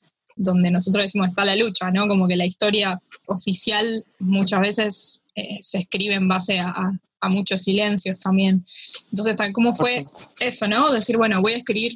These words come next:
Speaker 1: historia, la historia de la, de las mujeres de la música acá en Argentina"?
Speaker 2: Eh, fue, me dio mucho miedo, me dio mucho, me dio mucho miedo principalmente, y a la vez fue un desafío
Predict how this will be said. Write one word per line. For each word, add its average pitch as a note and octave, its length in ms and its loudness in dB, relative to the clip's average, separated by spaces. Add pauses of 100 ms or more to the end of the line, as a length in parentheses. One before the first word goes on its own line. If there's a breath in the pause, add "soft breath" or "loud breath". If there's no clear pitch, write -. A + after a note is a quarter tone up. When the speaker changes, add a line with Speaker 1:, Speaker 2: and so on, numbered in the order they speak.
(280 loud breath)
Speaker 1:
historia, A3 560 0
la F#3+ 80 0
historia A3 320 -2
de G3+ 100 2
la, F3+ 140 -2 (160)
de G3+ 60 0
las F#3 100 2
mujeres G#3 320 2
de G#3 80 2
la F#3 100 0
música G3+ 280 2
acá F3+ 120 0
en G3+ 60 2
Argentina"? F3+ 680 0 (360)
Speaker 2:
Eh, F#3+ 320 4
fue, A3 880 2
me F3 160 4
dio G#3+ 120 4
mucho C4 260 4
miedo, E3+ 320 4
me D#3 200 2
dio F3+ 120 4
mucho, G#3 260 2
me E3 460 0
dio F3 120 2
mucho F3+ 280 2
miedo D#3 280 0
principalmente, D3+ 720 -2
y D#3+ 120 0
a D3 40 -2
la D3+ 120 0
vez E3+ 180 -2
fue - 160 -4
un E3 60 2
desafío D3+ 920 0